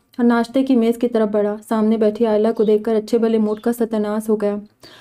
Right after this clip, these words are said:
दूसरी तरफ के हालात भी कुछ ऐसे थे। आयला ने इंतहाई नागवारी से एक नज़र उसकी तरफ देखा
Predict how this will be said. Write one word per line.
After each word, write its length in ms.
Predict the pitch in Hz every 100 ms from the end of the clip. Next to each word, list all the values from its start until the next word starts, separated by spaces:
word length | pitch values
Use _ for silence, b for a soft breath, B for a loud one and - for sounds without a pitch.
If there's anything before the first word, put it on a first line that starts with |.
| B 240
दूसरी 260 | 262 285
तरफ 260 | 269 262 262
के 80 | 262
हालात 360 | 220 214 220
भी 100 | 220
कुछ 180 | 240 240
ऐसे 320 | 214 208 220 214
थे। 100 | 214 - _ -
आयला 280 | 214 214 220
ने 160 | 220
इंतहाई 360 | 220 220 220 226
नागवारी 500 | 220 214 208 208 226
से 140 | 226
एक 100 | 220
नज़र 240 | 220 214 220
उसकी 280 | 220 - 226
तरफ 260 | 220 214
देखा 360 | 214 214 240